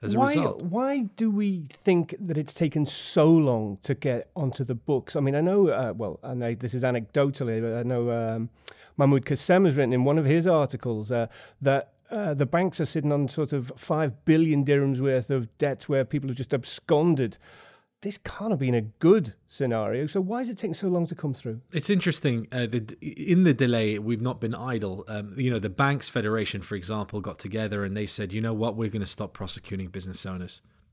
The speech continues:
Speaker 1: We're not gonna do that anymore. It just doesn't help anybody." So, you know, they decided on their own, you know, uh, waiting for the law to happen, uh, to, to make sure that, you know, they eased some of the problems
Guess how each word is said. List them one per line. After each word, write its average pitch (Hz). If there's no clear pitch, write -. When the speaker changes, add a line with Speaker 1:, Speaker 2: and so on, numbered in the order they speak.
Speaker 1:
We're 107
not 104
gonna 98
do 92
that 90
anymore. 90
It 87
just 87
doesn't 98
help 90
anybody." 90
So, -
you 123
know, 123
they 127
decided 110
on 98
their 101
own, 98
you 113
know, 95
uh, 104
waiting 104
for -
the 92
law 98
to 90
happen, 92
uh, 95
to, 98
to -
make 104
sure 104
that, 95
you 110
know, 95
they 101
eased 113
some 104
of 95
the 92
problems 107